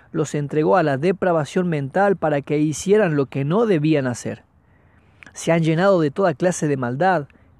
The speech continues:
perversidad, avaricia y depravación. Están repletos de envidia, homicidios, disensiones, engaño y malicia. Son chismosos, calumniadores, enemigos de Dios,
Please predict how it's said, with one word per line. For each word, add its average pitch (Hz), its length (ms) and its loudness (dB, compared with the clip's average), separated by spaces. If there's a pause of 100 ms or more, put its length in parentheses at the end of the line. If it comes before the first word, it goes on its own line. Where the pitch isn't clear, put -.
perversidad, 151 800 0 (380)
avaricia 160 720 2
y 147 120 4
depravación. 127 720 -2 (760)
Están 180 300 0
repletos 165 460 2
de 143 100 2
envidia, 147 640 2
homicidios, 147 960 0 (300)
disensiones, 151 1000 0 (240)
engaño 185 540 2
y 170 60 4
malicia. 127 580 0 (840)
Son 170 260 2
chismosos, 151 760 -2 (340)
calumniadores, 156 1000 2
enemigos 175 540 2
de 143 100 2
Dios, 190 480 0